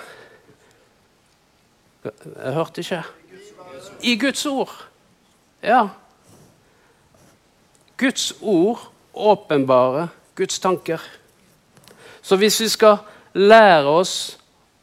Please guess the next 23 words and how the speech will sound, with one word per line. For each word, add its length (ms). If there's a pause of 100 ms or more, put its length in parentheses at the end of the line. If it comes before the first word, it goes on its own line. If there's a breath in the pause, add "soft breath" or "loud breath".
(240)
og 140
hvis 320
sinnet 560
vårt 240
skal 200
fornyes 640
og 100
forvandles, 720 (440 soft breath)
så 220
er 80
det 100 (120)
gjennom 500
Guds 260
ords 360
tankegang, 480 (160)
gjennom 420 (100)
Guds 360
ords 260
instrukser. 580 (640 loud breath)
Og 160
hvis 280
vi 180
da 200